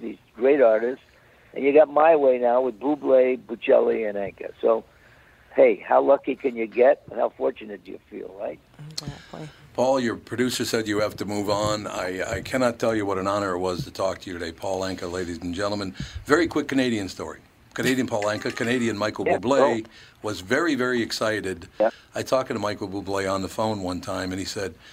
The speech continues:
Speaker 3: "Hey, Tom, I heard something." I said, "What's that?" And he goes, "You know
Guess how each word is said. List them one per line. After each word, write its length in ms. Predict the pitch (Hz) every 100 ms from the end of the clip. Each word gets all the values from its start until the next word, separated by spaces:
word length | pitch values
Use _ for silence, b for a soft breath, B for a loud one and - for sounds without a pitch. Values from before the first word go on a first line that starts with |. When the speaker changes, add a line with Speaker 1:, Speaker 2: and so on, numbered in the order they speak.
| B B
Speaker 3:
"Hey, 120 | 131
Tom, 280 | 110 135 131
I 100 | 117
heard 240 | 113 135
something." 320 | - 101 87 82
I 80 | 82
said, 160 | -
"What's 160 | 101 -
that?" 60 | 101
And 80 |
he 60 | 87
goes, 200 | 82 - B B B B B B - -
"You 460 | 107 113 160 190
know 520 | 175 117 117 107 104